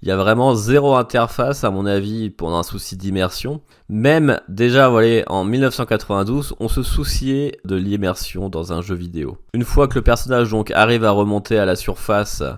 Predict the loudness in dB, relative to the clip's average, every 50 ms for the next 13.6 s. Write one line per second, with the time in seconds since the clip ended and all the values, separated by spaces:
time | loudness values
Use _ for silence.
0 | -10 -8 -4 -2 0 0 0 0 0 2 2 2 0 0 0 2 2 2 2 0
1 | 0 0 -2 -2 -4 -4 0 0 0 2 2 0 0 -2 -6 -8 -10 -10 -10 -8
2 | -6 -4 -4 -4 -2 -2 -2 -2 -2 0 2 2 4 4 2 2 2 2 2 2
3 | 2 2 2 0 0 0 0 -2 -2 -4 -6 -6 -4 -4 -4 -2 -2 0 0 0
4 | 2 2 0 0 0 2 2 2 2 0 -2 -4 -4 -4 -4 -4 -4 -6 -6 -4
5 | -6 -6 -6 -4 -4 -6 -6 -8 -10 -12 -14 -14 -16 -16 -18 -20 -20 -20 -20 -20
6 | _ _ -2 0 4 4 4 4 4 4 4 4 4 4 2 0 0 4 4 4
7 | 6 6 4 2 2 0 -4 -8 -12 -14 -6 _ 0 2 2 4 4 2 2 0
8 | -2 -6 -6 -4 -2 -2 0 2 4 4 4 4 4 4 4 4 4 2 2 2
9 | 2 2 2 2 2 0 0 0 0 -2 2 4 4 6 8 8 8 8 8 6
10 | 4 2 6 6 8 8 8 6 4 4 4 4 2 0 -4 -4 -8 -14 -20 -20
11 | -18 -18 -14 -2 0 2 2 4 2 0 -2 -8 0 2 2 2 2 -2 -6 -6
12 | -2 0 0 2 2 2 2 2 0 -2 -2 0 0 2 2 2 4 4 4 4
13 | 4 2 2 2 2 2 2 2 0 0 0 -2